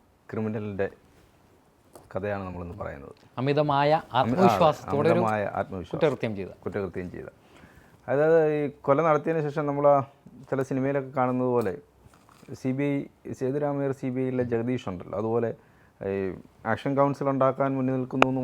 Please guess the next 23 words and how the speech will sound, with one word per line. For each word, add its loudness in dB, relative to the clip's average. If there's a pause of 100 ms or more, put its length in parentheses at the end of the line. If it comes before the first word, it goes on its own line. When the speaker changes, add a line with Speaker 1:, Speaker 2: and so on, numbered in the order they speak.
Speaker 1:
മാത്രമല്ല, -2 (680)
ഈ -2
മരണശേഷം, -2 (340)
കൊലപാതകത്തിന് 4
ശേഷം, 2 (920)
പിന്നെ -2 (580)
ബന്ധുക്കൾക്ക് 0 (180)
ഭക്ഷണം -2 (120)
എത്തിച്ചു -6
കൊടുക്കുന്നു, -4 (160)
അതുപോലെ 2 (100)
മീഡിയയുടെ 2
മുന്നിൽ -2
വന്ന് -4 (120)
കരയുന്നു, -2 (120)
അഭിനയിക്കുന്നു, -4 (160)
അവരെക്കുറിച്ച്, -2 (520)
ഏഹ്, -6
പറയുന്നു, 2 (120)
കൊല്ലപ്പെട്ടവരെക്കുറിച്ച് -2
പറയുന്നു. 2 (600)
ഇയാൾ 10
ഈ -2